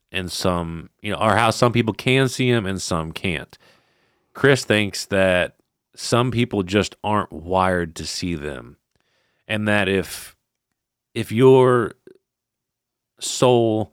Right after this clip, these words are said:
or if you are not ready to see these beings, that it can,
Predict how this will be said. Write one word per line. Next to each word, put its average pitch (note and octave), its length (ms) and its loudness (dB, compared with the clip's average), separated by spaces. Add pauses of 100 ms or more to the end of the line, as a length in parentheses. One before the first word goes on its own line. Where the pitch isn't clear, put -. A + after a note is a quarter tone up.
(380)
or G2+ 180 0
if F2+ 140 -4
you G#2 680 4 (680)
are G#2 120 -4
not G2 420 0
ready F#2+ 800 4 (800)
to - 120 -4
see G#2 320 2
these F2 280 2
beings, D#2 720 -4 (760)
that F#2+ 180 4
it F#2+ 140 0
can, D#2 520 -8